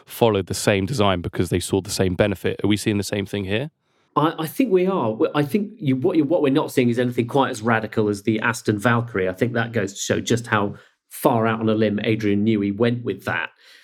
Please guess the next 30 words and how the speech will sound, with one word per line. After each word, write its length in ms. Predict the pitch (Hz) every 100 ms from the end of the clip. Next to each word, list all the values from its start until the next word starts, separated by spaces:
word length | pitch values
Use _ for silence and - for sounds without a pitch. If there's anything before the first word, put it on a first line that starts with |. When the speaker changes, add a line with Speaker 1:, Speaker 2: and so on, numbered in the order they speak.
| _ _ _ -
Speaker 2:
But 280 | 127 123 165
yes, 360 | 135 117 -
what 160 | 131 123
we, 120 | 123
what 340 | 117 113 127 120
we've 160 | 113
got 240 | - 104 113
is 120 | 107
a 40 |
much 380 | 104 113 117 -
more, 380 | 117 104 107 107 -
is 120 | 117
gonna 160 | 120 -
be 120 | 104
much 280 | 110 - 117
more 180 | 107 110
active 440 | 110 - 113 - -
underbody 640 | 104 101 104 92 92 92
aero 600 | 107 101 98 78 82 85 - _ - _ _ -
to, 520 | - 117 107 101 104
to, 300 | - - 95 -
to 120 | -
make 280 | 107 104 104
the 80 | 101
downforce, 500 | 110 101 95 110 110 - -
to, 60 | -
to 280 | - 95 92 -
generate 360 | 104 90 95
the 60 | 92
downforce 600 | 101 95 92 98 90